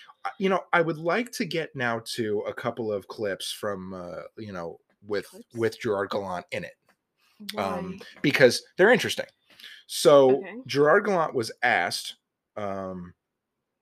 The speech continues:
Speaker 1: by Emily Kaplan.
Speaker 2: Okay, I'm
Speaker 1: Ma-,
Speaker 2: sure everyone has
Speaker 1: Yes,
Speaker 2: seen
Speaker 1: but
Speaker 2: it who
Speaker 1: yeah, yes,
Speaker 2: wa-
Speaker 1: but you know what? For the purpose, you know, for the purpose of our show, okay,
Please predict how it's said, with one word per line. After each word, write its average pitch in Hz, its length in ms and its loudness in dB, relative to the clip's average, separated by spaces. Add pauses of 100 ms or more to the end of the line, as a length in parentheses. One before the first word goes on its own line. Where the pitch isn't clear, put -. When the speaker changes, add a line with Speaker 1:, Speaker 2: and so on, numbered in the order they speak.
(500)
Speaker 1:
by 101 260 -2
Emily 101 380 -6
Kaplan. 95 560 -4 (540)
Speaker 2:
Okay, 196 300 -18
I'm 185 80 -10
Speaker 1:
Ma-, 202 60 -8
Speaker 2:
sure 214 140 -4
everyone 226 520 2
has 240 240 8
Speaker 1:
Yes, 359 200 12
Speaker 2:
seen 277 120 4
Speaker 1:
but 262 140 6
Speaker 2:
it 240 60 -2
who 254 80 2
Speaker 1:
yeah, 277 120 8
yes, 247 240 2
Speaker 2:
wa- 226 40 -6
Speaker 1:
but 269 80 0
you 285 80 -2
know 269 100 4
what? 269 120 -2
For 302 100 -4
the 277 80 0
purpose, 294 520 -6
you 262 100 -4
know, 226 120 0
for 226 240 -4
the 214 100 0
purpose 240 340 -6
of 165 80 -8
our 131 160 2
show, 107 400 -8 (460)
okay, 101 260 -6